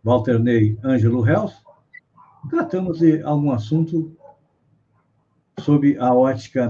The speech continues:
da doutrina espírita. Vamos começar dando, é, o boa noite. Boa noite, Walter Ney. Seja bem-vindo a mais uma edição do Papo Espírita.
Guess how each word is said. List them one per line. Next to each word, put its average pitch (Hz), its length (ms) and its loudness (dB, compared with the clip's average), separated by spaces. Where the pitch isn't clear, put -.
da 117 280 0
doutrina 113 520 -2
espírita. 104 580 -4
Vamos 123 240 -4
começar 151 560 -2
dando, 139 640 2
é, 117 300 2
o 120 100 2
boa 151 220 2
noite. 165 280 0
Boa 160 200 2
noite, 143 220 2
Walter 147 280 0
Ney. 165 320 0
Seja 139 320 0
bem-vindo 139 560 0
a 117 60 -4
mais 127 240 -2
uma 127 140 0
edição 131 380 -4
do 123 220 -2
Papo 131 300 -2
Espírita. 110 580 0